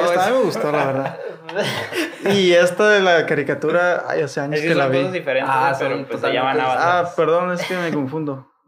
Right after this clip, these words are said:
Speaker 2: Sí, sí, sí.
Speaker 1: No,
Speaker 3: Bueno,
Speaker 1: están padres las dos.
Speaker 3: solo era para que la vieran. O sea, solo quiero que la ve-, sigan viendo, que alguien vea esa serie porque es muy buena serie.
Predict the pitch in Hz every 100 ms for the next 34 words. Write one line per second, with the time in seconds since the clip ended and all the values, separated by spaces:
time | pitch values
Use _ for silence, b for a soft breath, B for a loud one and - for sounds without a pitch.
0 | - 123 117 117 110 117 - 175 202 151
1 | 196 185 175 151 139 131 170 208 214 214
2 | 220 196 180 180 151 131 127 131 120 107
3 | - 127 139 131 160 165 165 160 151 127
4 | 127 120 143 139 139 139 135 131 120 123
5 | 120 - 135 143 139 143 143 139 147 147
6 | 135 131 123 131 135 - 64 - -